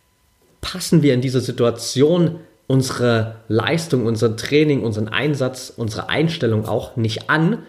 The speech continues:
sondern wir erfinden einfach eine neue Ausrede, die letztendlich wieder dazu führt, dass wir nochmal eine schlechtere Performance haben und wieder schlechtere Ergebnisse, nochmal einen gesunkenen Selbstwert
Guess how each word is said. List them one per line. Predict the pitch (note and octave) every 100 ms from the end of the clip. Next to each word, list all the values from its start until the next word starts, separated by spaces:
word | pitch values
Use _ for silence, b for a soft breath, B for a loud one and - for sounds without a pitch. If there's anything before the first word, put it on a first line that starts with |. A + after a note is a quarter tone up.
| B
sondern | - G#3 F#3+ F3
wir | C#3
erfinden | B2+ E3+ D3
einfach | - C#3+ D3+ C3
eine | B2+
neue | B2+ D#3+ F#3 -
Ausrede, | G#2+ A2 A#2+ A2 C#3 E3+ B B B B B -
die | D#3 E3 E3+ - -
letztendlich | C3+ - D3+ D#3 -
wieder | C3
dazu | C3 - - - C3
führt, | - C#3 F3 - B B -
dass | C3+ C#3+ - - - B2
wir | B2+ D3 D3 - -
nochmal | B2+ C#3+ G#3+ - D#3
eine | B2+ A2+
schlechtere | A#2 G#2 A2 G2+
Performance | A2 - G#2 G2+ G2 -
haben | F#2 F2+ B B B
und | C#3 C3+ C3+ - -
wieder | A2+ F#3 G3 E3
schlechtere | A2 A2 A2+ G2
Ergebnisse, | A2 B2 C#3 D3+ - F#3 B B -
nochmal | A#2+ E3+ G3 E3+ C#3+
einen |
gesunkenen | A#2+ A2 A#2 B2 A#2+ A2
Selbstwert | A2+ - - D#3 E3+